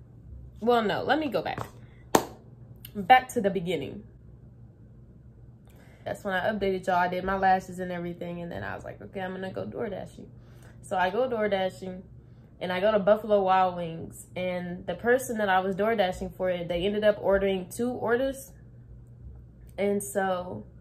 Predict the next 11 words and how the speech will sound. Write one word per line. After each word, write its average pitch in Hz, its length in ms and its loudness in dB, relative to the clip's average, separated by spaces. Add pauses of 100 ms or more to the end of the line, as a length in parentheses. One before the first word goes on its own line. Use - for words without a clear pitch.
(580)
I 226 120 4
was 254 160 2
like, 202 360 -2 (220)
"Damn," 302 680 2
like, 190 340 -4 (840)
and 226 160 4
they 226 100 4
let 240 180 6
me 240 120 0
keep 339 300 0
one. 175 440 0